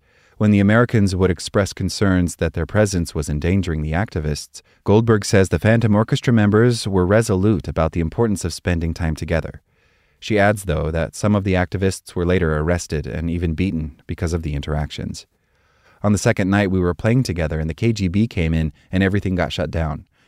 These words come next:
The electricity was turned off. It was a scary situation," Goldberg says. "And yet, when we're playing music, no one can take away that sense of freedom and empowerment. Playing together and communicating with people through music is like nothing else.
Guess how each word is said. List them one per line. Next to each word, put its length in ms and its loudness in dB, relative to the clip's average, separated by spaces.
The 100 -2
electricity 520 0
was 160 -2
turned 260 0
off. 380 -2
It 80 -6
was 160 -4
a 60 -4
scary 280 -2
situation," 760 -8
Goldberg 420 -4
says. 320 -6
"And 160 4
yet, 180 4
when 220 2
we're 140 4
playing 280 2
music, 380 4
no 140 2
one 180 4
can 160 -2
take 240 0
away 240 4
that 200 2
sense 280 -2
of 80 -4
freedom 500 0
and 200 -2
empowerment. 680 -2
Playing 300 4
together 400 4
and 140 2
communicating 580 2
with 140 -2
people 240 -2
through 240 0
music 580 0
is 220 -4
like 200 0
nothing 320 -4
else. 380 -8